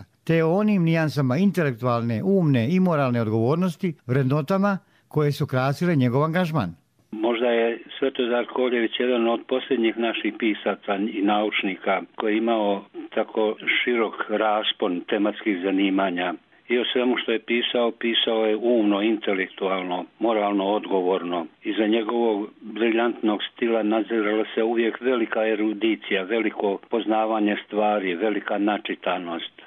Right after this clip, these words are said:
Speaker 2: Da navedem jedan primjer, kada je radio, na primjer, na knjizi Pripovjetka u Bosni i Hercegovini poslije rata, zbog jedne sasvim beznačajne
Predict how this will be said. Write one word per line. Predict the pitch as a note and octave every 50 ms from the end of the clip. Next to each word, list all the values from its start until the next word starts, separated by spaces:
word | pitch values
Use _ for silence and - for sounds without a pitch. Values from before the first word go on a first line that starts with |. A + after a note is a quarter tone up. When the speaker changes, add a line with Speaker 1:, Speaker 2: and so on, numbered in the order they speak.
| - _ -
Speaker 2:
Da | - - A#2+ A#2+
navedem | A#2+ A#2 A#2 A#2+ G#2+ A#2 A#2+ A2
jedan | A2+ A#2 G#2+ A#2 A2+ G#2+
primjer, | G#2+ A#2 A2+ A2+ A2 A2+ A2+ G2 G2 -
kada | A#2 A2 G2+ A2+ A2
je | A2 A2 A2 G#2+
radio, | G2+ G#2+ G#2+ A2 G#2+ A2 A2 G#2 G2+ G2+ G2+ G2+
na | G#2 G2+ G2+
primjer, | - - G2+ G#2 G#2+ G#2 G#2 G2+ F#2 G2+ G2+ G2
na | G2+ G2+ G2
knjizi | - - A2+ A2 G#2+ F2 F2 F2+ F#2 G2 - - - - _ _
Pripovjetka | - A2+ G#2+ - G#2 G2 F#2+ F#2+ F#2 - - - G2+
u | F#2+
Bosni | F2+ G2 G2+ F#2+ - - F#2
i | D#2+
Hercegovini | F#2+ G2 F2+ - - G#2 E2+ F#2 F2+ F2 F2 F2 F2+
poslije | - - F2 - - G#2 F#2 F#2
rata, | G#2 G#2+ G#2+ - - G2+ F#2 E2 - _ _ -
zbog | G#2+ A2+ A2
jedne | A2+ B2 B2 A#2 B2 B2 A#2 - -
sasvim | B2 B2 A#2 - - A#2+ A2+ A2+ A2+ A#2+ -
beznačajne | - C#3 C3 A2 A2+ A2+ G#2+ G#2 - G#2+ G#2 G#2 G2